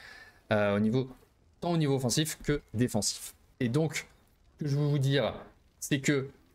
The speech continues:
vous allez avoir vingt-sept mille points de vie, mais vous allez avoir très vite vingt-sept mille points de barrière, et ensuite vingt-sept mille points de fortification, vous allez être à plus de quatre-vingt mille points,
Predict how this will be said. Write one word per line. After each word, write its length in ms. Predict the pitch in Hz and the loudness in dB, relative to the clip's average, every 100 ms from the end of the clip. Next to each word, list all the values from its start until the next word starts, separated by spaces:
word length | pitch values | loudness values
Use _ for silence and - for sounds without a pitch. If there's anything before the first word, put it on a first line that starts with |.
| _ | _
vous 140 | - 147 | 0 2
allez 160 | 165 | 4
avoir 540 | 170 151 147 131 107 - - | 4 4 2 2 0 -4 -2
vingt-sept 400 | 131 180 - 160 | 0 2 0 0
mille 160 | 139 123 | 0 2
points 160 | 123 | 0
de 60 | 135 | 2
vie, 180 | 208 240 - _ _ | 0 -2 -8 _ _
mais 80 | 151 | 0
vous 140 | 151 | 4
allez 100 | 160 | 4
avoir 200 | 156 147 | 4 2
très 160 | - 160 | -2 -4
vite 180 | 160 156 | -2 -2
vingt-sept 520 | 123 151 - 185 151 | 0 2 2 -2 0
mille 300 | 170 156 120 - _ | 0 0 -2 -8 _
points 140 | - 127 | 0 2
de 60 | |
barrière, 340 | 127 143 208 226 | 2 2 2 0
et 80 | 185 | 0
ensuite 280 | 156 - 139 | 0 0 0
vingt-sept 360 | 151 226 - 170 | 2 0 0 0
mille 220 | 180 156 | 0 2
points 160 | 170 | 2
de 100 | 151 | 2
fortification, 500 | 135 147 - - - | 2 0 2 2 2
vous 120 | 247 160 | 2 2
allez 100 | 156 | 2
être 200 | 175 - | 0 -2
à 80 | |
plus 200 | - - | -2 0
de 140 | 196 135 - | 0 0 -4
quatre-vingt 580 | - 277 - - 156 147 | -2 -2 0 0 2 2
mille 560 | 143 143 170 247 160 113 - - _ _ _ _ | 2 2 2 2 0 -2 -8 -20 _ _ _ _
points, 320 | 156 180 247 | 0 2 0